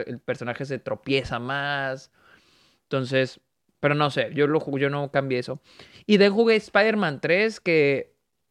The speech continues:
jugué Spider-Man tres y a-, y creo que jugué The Amazing Spider-Man, que eran,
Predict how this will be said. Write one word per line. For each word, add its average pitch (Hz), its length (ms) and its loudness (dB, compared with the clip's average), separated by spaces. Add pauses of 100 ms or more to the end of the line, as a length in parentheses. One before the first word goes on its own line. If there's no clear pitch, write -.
(160)
jugué 220 220 6
Spider-Man 339 640 2
tres 294 240 -2
y 214 140 0
a-, 196 180 0
y 190 120 -8 (340)
creo 233 360 4
que 392 120 0
jugué 220 220 2
The 220 100 0
Amazing 202 540 -2
Spider-Man, 165 720 0 (360)
que 247 80 4
eran, 339 280 4